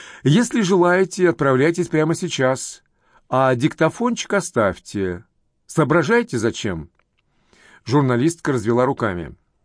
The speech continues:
«Сегодня мы с вами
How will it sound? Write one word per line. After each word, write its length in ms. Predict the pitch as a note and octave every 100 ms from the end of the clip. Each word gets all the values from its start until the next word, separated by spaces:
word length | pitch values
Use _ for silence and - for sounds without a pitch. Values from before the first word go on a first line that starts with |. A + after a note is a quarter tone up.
| _ _ _ _ _ _ - - -
«Сегодня 440 | - - D#3 E3+ C#3+
мы 80 | C#3+
с 80 |
вами 560 | C#3 D3 C3+ C3 B2 A2+